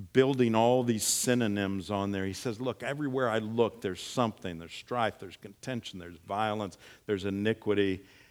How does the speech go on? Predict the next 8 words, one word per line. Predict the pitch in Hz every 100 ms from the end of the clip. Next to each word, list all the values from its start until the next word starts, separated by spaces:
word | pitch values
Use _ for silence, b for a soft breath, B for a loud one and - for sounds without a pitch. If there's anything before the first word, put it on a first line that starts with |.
| b b b b _
and | 117 113
you're | 127 123
just | 101
letting | 101 92 87
it | 85
go." | 85 73 - _ _ _ _ _ _ _ _ _ _ _ _ _ _ _ _ _ _ - - b b b b b b _ _
And | 110 101
then | 104 139